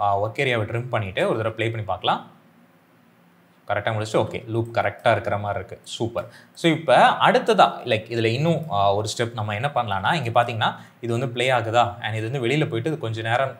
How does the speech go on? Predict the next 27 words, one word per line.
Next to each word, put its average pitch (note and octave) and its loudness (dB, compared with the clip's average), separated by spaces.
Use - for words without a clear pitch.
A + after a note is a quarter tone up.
ஆ, F#2+ 2
நிக்கிற G#2+ -4
மாதிரி A2+ -4
இருக்கு. G2 -4
Maybe A2+ -6
இந்த A#2 -4
அனிமேஷனை D3 -6
கொஞ்சம் G3 -4
நம்ம C#3+ -2
எக்ஸ்டெண்ட் D3 -4
பண்ணா B2 -2
இன்னும் A#2 -6
நல்லா G#2 0
இருக்கும்னு G#2 -2
நினைக்கிறேன். F#2+ -4
ஆ, A2 4
இந்த A2+ -2
டெக்ஸ்ட் - -6
பாத் A2+ 2
வந்து G#2+ -4
என்ன A2+ -6
பண்ணலாம்னா, A#2 -6
ஒரு G#2+ -12
டூ A#2+ -8
செகண்டுக்கு, A2+ -10
இல்லைன்னா A#2 -6
maybe D#3 -6